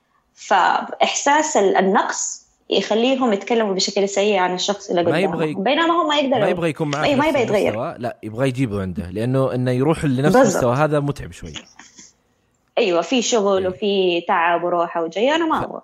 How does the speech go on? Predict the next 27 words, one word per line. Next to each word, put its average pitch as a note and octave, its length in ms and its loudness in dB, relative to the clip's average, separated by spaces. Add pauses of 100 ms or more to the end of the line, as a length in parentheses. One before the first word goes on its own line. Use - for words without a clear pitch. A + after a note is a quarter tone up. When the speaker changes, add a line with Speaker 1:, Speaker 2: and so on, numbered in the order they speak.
Speaker 1:
أنا A#3+ 80 2
أبغاهم B3+ 320 0
كلهم B3 320 0
عندي G#3 260 0
كده. - 200 -10 (320)
Speaker 2:
إيه، A2+ 180 -4
فالأريح E3 460 0
إنه C#3+ 140 0
خلاص C3+ 240 -4
أنا A#2 140 -6
أجيبه G2+ 280 -6
عندي A#2+ 260 -8
عشان G#2 200 -10
ما G#2 100 -8
يكون F#2+ 220 -12
لي، E2 520 -10 (400)
ما A2 80 0
يسبب A#2 300 0
لي F#2+ 100 0
مشكلة D#2+ 420 -4
ولا، E2 240 -4 (480)
وأكون B2 260 0
راضي B2+ 200 4
عن F#2+ 120 -2
نفسي F#2 280 -8
Speaker 1:
أيوة. F#3 460 0
Speaker 2:
بالنهاية. D#2+ 240 -8